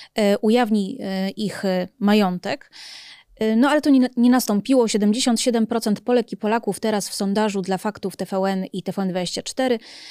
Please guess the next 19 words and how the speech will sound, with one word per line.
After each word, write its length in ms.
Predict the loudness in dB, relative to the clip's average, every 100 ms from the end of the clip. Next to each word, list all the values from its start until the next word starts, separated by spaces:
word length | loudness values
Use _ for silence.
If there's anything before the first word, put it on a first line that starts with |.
| -20 -4
siedemdziesiąt 540 | 0 2 2 0 0
siedem 240 | 0 0
procent 340 | 0 0 0 -2
powiedziało, 520 | -2 -2 0 2 0
że 200 | 0 -4
chciałoby 760 | -6 -4 0 2 2 0 -2 -8 -8
poznać 400 | -6 -4 -6 -6
majątek, 680 | -4 -4 -4 -6 -10 -14 -16
e, 460 | -12 -10 -8 -8 -10 -10
premierowskiej 720 | -4 -2 -2 -4 -8 -8 -10
pary. 440 | -6 -4 -4 -6 -12
Co 240 | -10 -8
pan 280 | -6 -4 -4
na 140 | -4 -6
to? 120 | -10
Czy 100 | -8
pan 200 | -6 -6
myśli, 280 | -6 -6 -4
że, 180 | -6